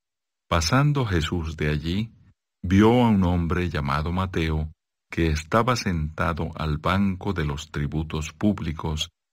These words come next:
y le dijo: "Sígueme". Y se levantó y le siguió. Y aconteció que, estando él sentado a la mesa en la casa, he aquí que muchos publicanos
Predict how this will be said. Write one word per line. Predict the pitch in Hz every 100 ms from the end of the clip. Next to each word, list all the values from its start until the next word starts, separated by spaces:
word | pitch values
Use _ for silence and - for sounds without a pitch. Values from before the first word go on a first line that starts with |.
| _
y | 101
le | 87
dijo: | 76 80 78 69 - _ _ _ _
"Sígueme". | - 127 110 76 - - - _ _ _ _
Y | 98
se | 87 80
levantó | 76 67 69 67 73 113 131 - -
y | 101
le | 85
siguió. | 76 71 67 65 52 - _ _ _ _ _ _ _ _ _
Y | 110 120
aconteció | 139 139 131 123 110 90 82 80
que, | 80 76
estando | 69 - - 117 127 104 87
él | 82
sentado | 78 76 69 67 - 90 90 82
a |
la | 76
mesa | 69 76 76 65
en | 64 62
la | -
casa, | 78 92 82 80 78 - _ _ _ _ _ -
he | 117
aquí | 127 120 107 98
que | -
muchos | 76 90 - 80 76
publicanos | 76 73 69 - 87 92 92 92